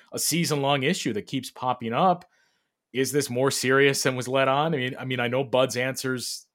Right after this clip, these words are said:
today at practice made it seem like no, that they were just being cautious, but still, we've talked about this all throughout the offseason. The one thing you would point to is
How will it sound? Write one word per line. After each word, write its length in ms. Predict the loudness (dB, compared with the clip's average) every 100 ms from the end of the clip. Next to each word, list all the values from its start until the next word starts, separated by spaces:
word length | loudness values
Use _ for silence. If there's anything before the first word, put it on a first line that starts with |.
| -6
today 440 | -2 4 6 6
at 140 | 4 2
practice 480 | 4 4 2 -6 -4
made 140 | -6
it 100 | -6
seem 220 | -8 -4
like 240 | -2 -4 -8 _ _ _ _ -4
no, 380 | 2 4 2 2
that 180 | 2 2
they 240 | -2 -4 -10
were 320 | -4 0 0
just 340 | -2 -4 -4
being 280 | -6 -4 -6
cautious, 600 | -2 0 0 -4 -8 -6
but 180 | -2 -2
still, 540 | 0 2 6 4 2 -4 _ _ _ _
we've 200 | -4 -2
talked 260 | 4 4 4
about 240 | 2 0
this 160 | 0 -2
all 160 | 0 0
throughout 260 | 0 -2
the 60 | 2
offseason. 800 | 0 0 -4 -4 -4 -6 -6 -12 _
The 180 | -6 -6
one 360 | -2 0 0 0
thing 220 | -2 -2
you 100 | -2
would 140 | -2
point 240 | -4 -4 -4
to 180 | -2 -2
is 180 | -2